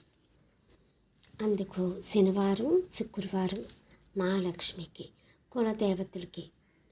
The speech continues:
మీరు ఏ దేవతకి కొలుచుకుంటారో ఆ దేవతకి పెట్టండి. ఇదనమాట ఈరోజు చెప్పాలనుకున్నాను. ఆ, అదేంటంటే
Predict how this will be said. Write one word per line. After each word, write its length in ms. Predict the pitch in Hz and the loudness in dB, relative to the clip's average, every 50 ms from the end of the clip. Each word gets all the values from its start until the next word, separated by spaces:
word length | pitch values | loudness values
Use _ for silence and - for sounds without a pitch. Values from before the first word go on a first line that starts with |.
| _ _ _ _ _ _ _ _ _ 233 | _ _ _ _ _ _ _ _ _ 0
మీరు 760 | 214 208 208 202 196 196 190 196 190 185 185 185 185 - - - _ _ - | 0 2 2 2 2 2 2 0 0 -2 -2 -4 -6 -6 -8 -12 _ _ -2
ఏ 240 | 214 208 202 202 202 | 2 2 2 2 2
దేవతకి 720 | - 208 196 190 196 190 190 - - 190 - - 185 - - - - - - - - | 2 2 2 2 2 0 -2 -4 -8 -10 -8 -10 -10 -10 -12 -16 -20 -20 -20 -14 -6
కొలుచుకుంటారో 760 | - 196 175 - - - - 185 185 180 - 190 190 202 254 | -6 -4 -4 -4 -6 -6 -4 -4 -4 -2 -2 -4 -4 -2 -2
ఆ 200 | 294 285 277 214 | -2 -2 -2 -2
దేవతకి 640 | - - 196 190 185 185 185 185 - - - 330 | -2 0 0 0 0 0 -2 -6 -8 -6 -6 -6
పెట్టండి. 600 | 339 330 - 175 - - - 185 - 339 - - - - _ _ _ _ _ _ _ _ _ _ _ _ _ _ _ _ _ _ _ _ _ _ _ _ _ _ _ _ _ _ _ _ _ _ _ _ _ _ _ _ _ _ _ _ - | -4 -4 -6 -8 -8 -10 -12 -12 -12 -12 -14 -16 -18 -20 _ _ _ _ _ _ _ _ _ _ _ _ _ _ _ _ _ _ _ _ _ _ _ _ _ _ _ _ _ _ _ _ _ _ _ _ _ _ _ _ _ _ _ _ -4
ఇదనమాట 840 | 226 208 226 214 196 196 190 185 185 180 - 226 233 277 311 311 - - - - - - - _ 240 | 0 2 4 4 4 4 4 2 0 0 2 2 4 4 4 2 0 -6 -14 -14 -14 -14 -10 _ 2
ఈరోజు 640 | 220 214 196 196 185 185 180 185 - 190 196 196 - - - _ _ _ _ _ _ _ _ _ - 202 | 2 4 4 4 2 0 0 0 0 0 0 -2 -4 -12 -20 _ _ _ _ _ _ _ _ _ -6 -6
చెప్పాలనుకున్నాను. 1080 | 202 196 - - - 208 196 190 185 180 175 180 - 175 180 175 170 165 185 226 294 339 - - - _ _ _ _ - - - - _ _ _ _ _ _ _ _ - | -6 -6 -6 -6 -4 -2 0 0 0 -2 -4 -4 -6 -4 -2 0 2 2 2 2 0 0 -4 -10 -20 _ _ _ _ -20 -20 -20 -20 _ _ _ _ _ _ _ _ -6
ఆ, 100 | 208 202 202 196 196 202 190 190 190 190 196 208 208 180 - - - - _ _ _ - - _ _ _ _ _ _ _ 214 | -4 0 0 2 2 2 0 0 -2 -2 -4 -4 -6 -10 -14 -18 -20 -20 _ _ _ -20 -20 _ _ _ _ _ _ _ -6
అదేంటంటే 960 | 208 - 196 185 196 - 254 220 208 208 - 190 185 175 180 185 180 - | -2 2 2 2 2 2 0 -2 -2 -2 -4 -4 -2 -2 -2 -2 -4 -8